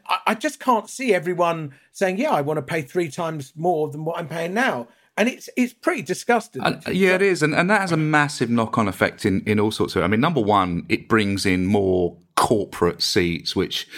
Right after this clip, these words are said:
Speaker 2: has a big impact on the atmosphere. But, you know, just in terms of things like away tickets, you know, they're going to give those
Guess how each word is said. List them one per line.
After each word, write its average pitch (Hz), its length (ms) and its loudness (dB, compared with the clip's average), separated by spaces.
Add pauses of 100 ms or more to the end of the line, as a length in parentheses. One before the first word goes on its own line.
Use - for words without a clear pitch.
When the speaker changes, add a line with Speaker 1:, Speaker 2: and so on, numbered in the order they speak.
(200)
Speaker 2:
has 113 200 2
a 104 60 2
big 95 280 2
impact 92 460 0
on 90 120 0
the 87 100 0
atmosphere. 87 640 -4 (440)
But, 135 180 2
you 175 60 2
know, 131 100 2
just 202 200 -4
in 202 100 2
terms 147 260 0
of 120 60 -4
things 113 220 2
like 101 400 2
away 135 460 2
tickets, - 580 -2
you 127 60 4
know, 110 140 4
they're 131 180 2
going 123 320 0
to 110 100 -6
give 101 640 -2
those 110 760 2